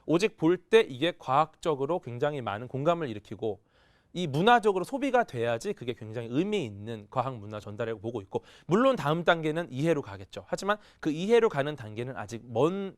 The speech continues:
먼 미래라고 생각을 하고요. 지금의 우리의 과학 문화의 현실은 어떻게 보면 과학에 좀 더 익숙해져야 된다. 네, 그래서, 어, 이해하는 것보다는 좀 더 익숙해지는 것. 그래서 저의 개인적인 관점은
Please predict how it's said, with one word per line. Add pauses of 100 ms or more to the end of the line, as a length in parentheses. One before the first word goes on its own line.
먼
미래라고
생각을
하고요. (520)
지금의
우리의
과학
문화의
현실은
어떻게
보면
과학에 (220)
좀
더
익숙해져야
된다. (400)
네,
그래서, (540)
어, (320)
이해하는
것보다는 (160)
좀
더
익숙해지는
것. (460)
그래서
저의
개인적인
관점은